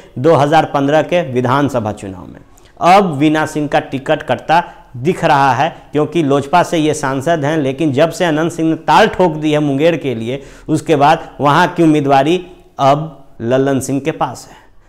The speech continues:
ललन सिंह जेडीयू से लगातार अपने नेता का होने का फर्ज अदा कर रहे हैं, बयानबाजी कर रहे हैं और अच्छे पकड़ के साथ जेडीयू में काफ़ी लंबे समय से हैं और होना भी लाजमी है, क्योंकि अनंत सिंह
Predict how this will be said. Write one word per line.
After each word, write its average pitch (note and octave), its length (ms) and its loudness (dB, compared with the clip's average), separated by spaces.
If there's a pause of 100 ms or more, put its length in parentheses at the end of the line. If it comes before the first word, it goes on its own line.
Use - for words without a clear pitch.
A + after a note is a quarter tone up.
(140)
ललन E3 260 2
सिंह F3+ 220 -2
जेडीयू D3 360 2
से F3+ 360 -2 (140)
लगातार D3 560 2 (540)
अपने D3 280 0
नेता D3 320 0
का D#3 140 2
होने D3 280 0
का D3 120 0
फर्ज C#3 320 0
अदा D3 220 4
कर D#3 240 0
रहे D3 140 -2
हैं, D3 140 -2
बयानबाजी C3 580 0
कर E3+ 220 0
रहे C#3+ 280 -4
हैं D#3+ 140 -4
और C#3+ 240 0
अच्छे - 280 -6
पकड़ F3+ 340 0
के E3 140 -4
साथ D3 180 -2
जेडीयू C3+ 380 -2
में D#3 120 -2
काफ़ी C#3 280 -2
लंबे C3 280 -2
समय A2 260 -10
से - 160 -20
हैं - 120 -20 (800)
और C#3+ 80 -2
होना C#3 280 0
भी E3+ 120 -2
लाजमी E3 320 2
है, E3 60 -2
क्योंकि D#3 300 -4
अनंत E3+ 440 0
सिंह D#3 360 -4